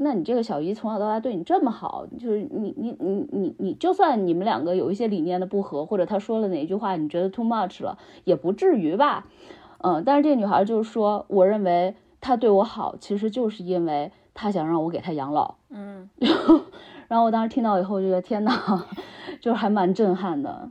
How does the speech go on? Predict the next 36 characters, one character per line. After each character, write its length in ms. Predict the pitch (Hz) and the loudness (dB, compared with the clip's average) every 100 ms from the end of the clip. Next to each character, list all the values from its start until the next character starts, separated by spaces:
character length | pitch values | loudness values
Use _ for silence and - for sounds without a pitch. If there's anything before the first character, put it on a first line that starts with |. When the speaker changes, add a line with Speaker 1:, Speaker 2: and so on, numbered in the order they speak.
| 226 | -8
Speaker 1:
就 160 | 233 | -4
是 240 | 247 226 208 - | -4 -4 -6 -8
怎 160 | 185 | -6
么 80 | 175 | -4
说 220 | 214 226 | -2 -2
呢， 260 | 214 151 214 | -2 -4 -8
就 100 | 214 | -4
是， 320 | 208 202 185 - 202 - | 0 2 0 -4 -16 -12
呃， 280 | - 139 - - 220 | -2 -2 -2 -6 -2
把 160 | 175 185 | 2 4
这 100 | 262 | 4
个 100 | 240 | 4
再 160 | 262 | 4
加 200 | 233 240 | 6 4
上 120 | 240 202 | 4 0
一 60 | |
个 60 | 226 | 2
限 200 | 285 202 | 2 2
定 160 | 196 | 2
条 200 | 180 147 | 0 0
件 120 | 175 170 | 2 2
的 80 | |
话， 160 | 175 170 | 2 -2
就 120 | 190 | -2
是 60 | 202 | 0
你 120 | 185 | 0
对 140 | 160 220 | 2 2
你 80 | |
的 100 | 170 185 | 4 2
晚 220 | 170 151 | 2 4
辈 180 | 190 175 | 2 4
可 100 | 190 | 2
以 80 | 190 | 0
好 300 | - 139 120 | 0 -4 -4
一 60 | |
些， 240 | 170 160 | -4 -8